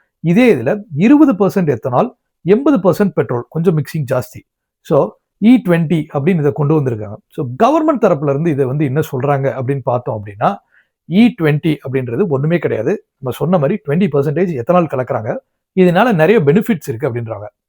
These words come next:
ஒண்ணு, நம்ம நிறைய ஃபாரின் எக்ஸ்சேஞ்சஸ் வந்து நம்ம சேவ் பண்ண முடியும். இப்ப மட்டுமே இந்தியா வந்து கிட்டத்தட்ட ஒன் பாயிண்ட் ஃபோர் லேக் க்ரோர்ஸ் வந்து நம்ம சேவ் பண்ணிருக்கோம் ஃபாரின் எக்ஸ்சேஞ்ச்ல.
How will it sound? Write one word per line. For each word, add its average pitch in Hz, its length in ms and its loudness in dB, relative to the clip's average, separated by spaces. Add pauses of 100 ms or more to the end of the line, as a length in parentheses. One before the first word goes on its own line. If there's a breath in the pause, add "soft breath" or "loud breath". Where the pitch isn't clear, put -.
(140)
ஒண்ணு, 214 380 2 (380)
நம்ம 156 340 0 (140)
நிறைய 196 340 2
ஃபாரின் 262 540 2
எக்ஸ்சேஞ்சஸ் 143 500 -4
வந்து 120 180 -6
நம்ம 156 240 -4
சேவ் 165 160 2
பண்ண 139 220 -4
முடியும். 107 400 -8 (320)
இப்ப 185 320 2
மட்டுமே 185 500 0
இந்தியா 160 320 2
வந்து 127 200 -2
கிட்டத்தட்ட 120 560 -6 (140)
ஒன் 165 240 0
பாயிண்ட் 208 360 2
ஃபோர் 160 200 2
லேக் 151 220 -2 (140)
க்ரோர்ஸ் 208 240 4
வந்து 165 200 -4
நம்ம 147 160 -2 (100)
சேவ் 156 180 0
பண்ணிருக்கோம் 120 380 -6
ஃபாரின் 139 280 0
எக்ஸ்சேஞ்ச்ல. 123 500 -6